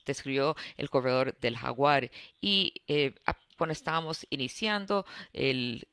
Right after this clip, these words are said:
eh, la reunión de las Naciones Unidas y de organización de la reunión, pues él participó. También estaría muy emocionado para ver tanta atención enfocada en esta especie que, eh, lo apasiona.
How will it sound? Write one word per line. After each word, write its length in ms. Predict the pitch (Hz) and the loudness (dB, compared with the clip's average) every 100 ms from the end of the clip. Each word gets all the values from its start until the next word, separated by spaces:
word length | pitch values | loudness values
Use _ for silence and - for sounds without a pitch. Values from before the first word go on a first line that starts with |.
| - | -12
eh, 260 | - - - | -10 -10 -2
la 160 | 139 135 | 4 4
reunión 560 | 135 135 151 156 147 - _ _ - | 4 0 -2 -2 -4 -12 _ _ -4
de 120 | 131 | -4
las 100 | 123 | -2
Naciones 340 | 120 139 120 | -6 -6 -6
Unidas 500 | 147 160 139 - - - | -4 -2 0 -2 -6 -10
y 160 | 135 | -6
de 140 | 127 127 | 0 2
organización 580 | 120 117 - 120 160 160 | 2 -2 -4 -6 -4 -2
de 80 | |
la 80 | 131 | -2
reunión, 480 | 113 127 165 202 190 | -2 -4 -4 -6 -6
pues 240 | - 139 - | -4 -6 0
él 320 | 151 151 156 | 2 2 0
participó. 800 | - 120 - 139 - 127 - 120 113 - - - _ _ | 0 -2 -2 -10 -12 -10 -2 -2 -2 -16 -20 -20 _ _
También 600 | - 143 143 202 160 147 - _ _ _ _ _ | -6 -6 -2 0 0 -2 -12 _ _ _ _ _
estaría 600 | 147 - 139 151 147 - | -6 -2 0 2 2 -2
muy 240 | - 247 175 | -6 -2 -2
emocionado 720 | 107 110 - 107 113 117 120 - _ _ _ _ _ _ _ _ - | -2 -6 -8 -6 -6 -6 -8 -16 _ _ _ _ _ _ _ _ -6
para 240 | 139 131 | -2 2
ver 160 | 139 - | 2 2
tanta 340 | 160 147 139 | 2 2 2
atención 640 | - 123 123 - 214 202 196 - | -4 -6 -6 -4 -2 -4 -8 -10
enfocada 560 | - 147 - 127 135 131 | -4 -4 -4 -4 0 0
en 80 | 131 | -2
esta 240 | 127 - | -6 -6
especie 600 | 135 - 135 127 143 135 _ _ - _ _ | -6 -2 -2 -2 -4 -6 _ _ -20 _ _
que, 340 | - 151 143 143 - | -4 -2 0 -2 -6
eh, 280 | 120 120 - _ _ _ _ _ | -6 -6 -8 _ _ _ _ _
lo 100 | 151 | 0
apasiona. 640 | 127 135 - 120 123 120 | 2 2 0 -2 -2 -6